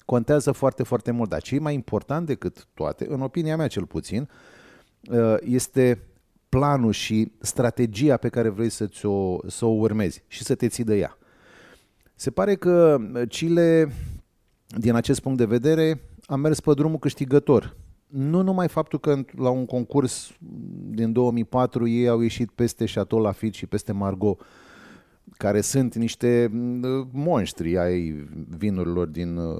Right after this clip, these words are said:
din lumea asta. Dar faptul că au penetrat pe piața europeană, acolo unde sunt tradiționalii producători de vinuri, de fapt, de unde a plecat fenomenul, înseamnă foarte, foarte mult. Faptul că au f-, ajuns în Statele Unite, unde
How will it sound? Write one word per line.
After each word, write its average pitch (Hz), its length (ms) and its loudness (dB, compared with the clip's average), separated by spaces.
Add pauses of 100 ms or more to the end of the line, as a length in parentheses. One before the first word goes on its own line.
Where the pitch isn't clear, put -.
(140)
din 92 200 -4
lumea 85 260 -2
asta. - 240 -8 (580)
Dar 123 240 0
faptul 165 300 0
că 165 360 4
au 131 140 4
penetrat 143 560 2
pe 143 100 2
piața 151 360 0
europeană, 131 520 2
acolo 143 300 0
unde 135 680 0 (240)
sunt 123 340 -4 (100)
tradiționalii 117 760 0
producători 110 640 0
de 101 80 0
vinuri, 101 320 -2
de 87 60 -4
fapt, 120 180 -2
de 113 60 -4
unde 113 160 0
a 101 40 2
plecat 120 380 -4
fenomenul, 85 680 -4 (140)
înseamnă 160 440 0
foarte, 175 360 0
foarte 160 300 -2
mult. 165 240 0
Faptul 147 280 0
că - 220 4 (140)
au 104 180 4
f-, - 120 -20
ajuns 104 380 0
în 151 80 0
Statele 147 400 2
Unite, 127 400 0
unde 131 460 2